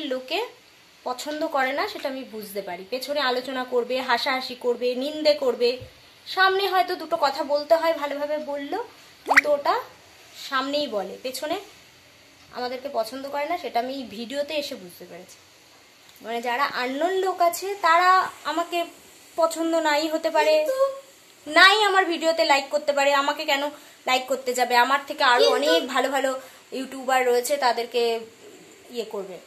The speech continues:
Speaker 1: লাইক করবে, তাদের ভিডিওতে অনেক কিছু দেখতে পারবে, স্পেশাল কিছু, অনেক কিছু, নানান রকম প্র্যাঙ্ক করা, হ্যাঁ, মানে উল্টো পাল্টা যে, মানে অনেক কিছু আছে প্র্যাঙ্ক করা, যে মানে মনে হচ্ছে যে এটা সত্যি কিন্তু কিছুই না।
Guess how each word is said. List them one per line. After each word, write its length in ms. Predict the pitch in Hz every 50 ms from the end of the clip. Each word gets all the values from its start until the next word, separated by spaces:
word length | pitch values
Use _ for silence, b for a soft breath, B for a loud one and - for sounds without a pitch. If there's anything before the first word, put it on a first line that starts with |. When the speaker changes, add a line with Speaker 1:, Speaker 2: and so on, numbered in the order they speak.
| - - - - - - - - - -
Speaker 1:
লাইক 200 | 302 294 269 262 - -
করবে, 200 | 269 254 254 269 269 269 277
তাদের 200 | 269 269 294 285 269
ভিডিওতে 320 | 285 - 277 277 277 294 294 226 285
অনেক 220 | 349 415 453 466 453 - 403
কিছু 140 | - 392 339 277
দেখতে 240 | 302 285 - - 330 320 320
পারবে, 240 | 294 294 294 294 302 302 294
স্পেশাল 320 | - 277 277 - 302 285 285 285
কিছু, 160 | 285 277 - 294 285 277 294
অনেক 240 | 359 440 453 466 440 - -
কিছু, 220 | 330 311 - - 254 233 226 240
নানান 300 | 269 311 349 381 381 381 381 359 349
রকম 200 | 349 349 359 359 339 330
প্র্যাঙ্ক 240 | 294 285 294 294 294 294 302
করা, 240 | 294 285 285 277 285 285 285 B B B B B B B B B - 349
হ্যাঁ, 240 | 381 359 285 226 190 170 - - - - -
মানে 180 | 277 285 277 285 285 277 - - - - - - - _ _ - _ - _ _ -
উল্টো 340 | 381 392 392 392 - 427 415 415 415 370
পাল্টা 320 | 349 330 339 - 339 330 330 320
যে, 60 | 311 320 320 320
মানে 100 | 339 330 320 381
অনেক 180 | 440 554 554 554 - 381
কিছু 160 | 294 - 330 277 233
আছে 160 | 226 - 240 220 -
প্র্যাঙ্ক 220 | 254 240 233 226 220 226
করা, 180 | 214 208 208 208 226 226
যে 60 | 302 320 320 320
মানে 120 | 320 330 330 330 330
মনে 140 | 330 339 359 349
হচ্ছে 200 | 370 370 - 392 381
যে 60 | - 381 381
এটা 100 | 392 381 -
সত্যি 240 | 359 320 - - 370 370 403 392 392
কিন্তু 180 | 349 330 330 311 302
কিছুই 300 | 294 - - 285 277 277 277
না। 60 | 269